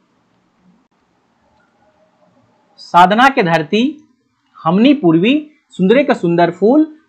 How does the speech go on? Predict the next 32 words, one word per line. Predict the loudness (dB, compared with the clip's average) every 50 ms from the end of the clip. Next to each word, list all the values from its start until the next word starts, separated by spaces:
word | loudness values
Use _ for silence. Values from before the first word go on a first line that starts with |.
| -6 -2
बंधुते | 0 0 2 0 0 0 0 0 0
की | 0 0
नदी | 0 0 2 2 0 0
हमनी | -2 -2 -2 0 2 2 2 4
बांधी | 2 2 2 0 0 0 0 0
आपा | 0 0 0 0 0 0 -2
नजदीकुल, | 0 -2 -4 -4 -4 -4 -4 -4 -2 0 0 0 2 0 -2 -6 -12 _ _ _ -6
निष्ठा | -4 -4 -4 -2 0 0 0
की | 0 0
धरती | 0 -2 -2 -2 -4 -6 -4
हमनी | -4 -4 -4 -2 0 0 0
करी | 2 2 0 2 0 -2
शांतिक | -2 0 0 0 0 0 -2 -4 -2 0 0 0 -2 -6 _ _ _ _ _ _ _ _ _ _ _ -8
व्यभिषेक। | -4 -2 -2 0 -2 -2 -4 -4 -4 -6 -4 -4
नहीं | -4 -4 -2 -2 -2
दोस्तों, | -2 -2 -4 -6 -8 -8 -6
यहाँ | -6 -6 -6 -6 -6
मेरे | -4 -2 -2 -2 -4
ख्याल | -4 -2 0 0 0 0 -2
से | -6 -8 -8 -8 -8 -8 -12 _ _ _ _ _ _ _ _ -10
अभिलेख | -8 -6 -4 -2 0 2 2 2 0 -2 -6 -16 _ -8
कुछ | -8 -8 -8 -10
इस | -14 -10 -8
प्रकार | -10 -8 -4 -4 -4 -4
होना | -4 -8 -12 -12 -12
चाहिए, | -14 -16 -20 -20 -20 -20 -20
क्योंकि | -20 -20 -18 -14 -12
ये | -10 -8 -6
मीनिंगलेस | -6 -6 -6 -6 -8 -10 -12 _ _ _ _ _ _ -10 -8 -8 -8 -8 -8 -10
लग | -10 -8 -8
रहा | -8 -8 -8
है। | -10 -10 -14